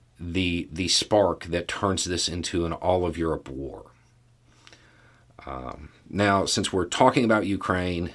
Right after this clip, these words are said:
we'll go ahead and say the last video I did about Ukraine was talking about Kherson and saying the Russians are denying they're retreating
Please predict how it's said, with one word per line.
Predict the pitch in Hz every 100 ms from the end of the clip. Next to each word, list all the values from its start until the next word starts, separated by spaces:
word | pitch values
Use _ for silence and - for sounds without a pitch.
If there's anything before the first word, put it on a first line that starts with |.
| - - - - -
we'll | 82 101
go | 110
ahead | 101 87
and | 82
say | - 82 80
the | 76 80
last | 98 107 104
video | 98 95 90
I | 80
did | 87
about | 82 78
Ukraine | 78 - 82 80
was | 78
talking | - 80 78
about | 78 -
Kherson | - 123 120 117 98 - - - -
and | - 87
saying | - 92 87 82 - - - -
the | 95
Russians | 101 101 95 95
are | 90
denying | 87 85 92 92 87 85
they're | 82
retreating | 80 - 113 113 107 104